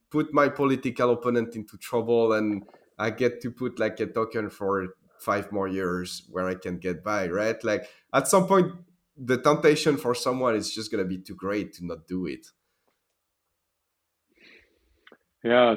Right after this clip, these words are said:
Speaker 2: and, and, and I mean, anyway, yeah. So I, I think that's a, another really good reason why we should really be cautious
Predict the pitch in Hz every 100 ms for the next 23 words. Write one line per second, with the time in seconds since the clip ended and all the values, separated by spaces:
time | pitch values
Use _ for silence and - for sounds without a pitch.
0 | - 131 127 143 123 - 139 127 113 -
1 | - - - 131 131 135 127 - 131 135
2 | 127 113 135 127 107 135 170 135 147 160
3 | 175 185 - 143 143 160 151 135 135 131
4 | 131 147 139 117 131 139 123 131 107 127
5 | 139 127 110 104 110 113 110 107 113 113
6 | - 107 117 135 127 107 101 107 - -
7 | 131 131 123 110 101 -